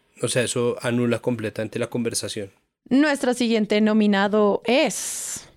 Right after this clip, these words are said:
Speaker 2: Semana habla con Andrés Escobar, la persona que en Cali disparó un arma en contra de quienes integraban una protesta en la ciudad.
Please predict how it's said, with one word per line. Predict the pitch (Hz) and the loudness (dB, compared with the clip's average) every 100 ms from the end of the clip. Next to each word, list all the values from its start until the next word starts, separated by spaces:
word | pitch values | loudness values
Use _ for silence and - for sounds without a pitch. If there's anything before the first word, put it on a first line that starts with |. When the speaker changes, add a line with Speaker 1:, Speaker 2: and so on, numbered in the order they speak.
| _ _ _ _ _ - _ - | _ _ _ _ _ -20 _ -4
Speaker 2:
Semana | 247 254 247 240 | 2 4 4 4
habla | 233 233 | 4 2
con | 226 | 2
Andrés | 214 214 | 2 2
Escobar, | 214 - 202 202 | 0 2 2 2
la | |
persona | 202 196 190 190 | 0 0 0 0
que | 196 | -2
en | 190 | 0
Cali | 185 185 | 0 0
disparó | 190 - 185 | 0 0 0
un | 175 | 2
arma | 175 175 180 | 0 0 -4
en | |
contra | 175 185 180 180 | 0 0 2 2
de | 175 | 0
quienes | 170 185 170 170 | 0 0 2 2
integraban | 196 185 190 202 196 180 - | 0 0 2 2 2 0 2
una | 208 190 | 4 4
protesta | - 175 - 175 170 - 160 | 2 0 2 0 0 -2 -2
en | |
la | 165 | -2
ciudad. | - - - | -2 -2 -4